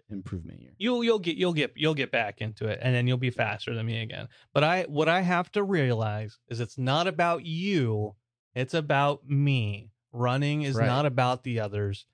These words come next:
Speaker 2: Just like why I like hiking so much. It's not about what the other people are doing. It's, it's my ability. I'm challenging myself.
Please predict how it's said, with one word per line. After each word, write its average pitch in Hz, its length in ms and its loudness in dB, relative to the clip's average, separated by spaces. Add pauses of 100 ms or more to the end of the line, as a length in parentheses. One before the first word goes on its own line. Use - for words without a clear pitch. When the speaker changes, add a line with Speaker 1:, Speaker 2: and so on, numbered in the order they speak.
(480)
Speaker 2:
Just 170 180 0
like 175 180 2
why 139 240 4
I 139 40 2
like 139 200 2
hiking 120 380 -2
so 117 160 -4
much. 110 280 -4
It's 117 160 -12
not 135 280 0
about 127 420 0 (120)
what 120 180 -4
the 120 120 0
other 131 160 2
people 117 260 -2
are 104 60 2
doing. 110 440 2 (320)
It's, 123 240 -6 (180)
it's - 160 -4
my 123 880 4 (140)
ability. 113 520 -2
I'm 131 120 -4
challenging 139 460 0
myself. - 720 -2